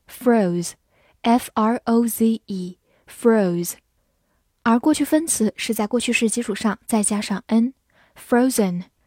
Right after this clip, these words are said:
说到这里，我想到之前非常火的动画电影。《冰雪奇缘》其实就叫做Frozen，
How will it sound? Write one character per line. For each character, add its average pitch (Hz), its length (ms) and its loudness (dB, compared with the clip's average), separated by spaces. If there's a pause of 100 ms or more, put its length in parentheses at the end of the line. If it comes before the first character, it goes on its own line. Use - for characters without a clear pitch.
(400)
说 - 180 -2
到 294 140 2
这 294 160 0
里， 226 280 -2
我 214 100 -4
想 208 260 -2
到 208 160 -4
之 - 160 -4
前 208 300 -6
非 262 200 -2
常 220 220 -2
火 196 180 -6
的 - 160 -14
动 254 160 -2
画 262 140 -2
电 262 260 0
影。 190 160 -2 (360)
《冰 311 140 -4
雪 - 160 -4
奇 - 240 -4
缘》 202 280 -2 (160)
其 - 160 -4
实 214 140 -2
就 247 160 0
叫 220 220 -4
做 196 340 -6 (240)
Frozen， 214 640 -2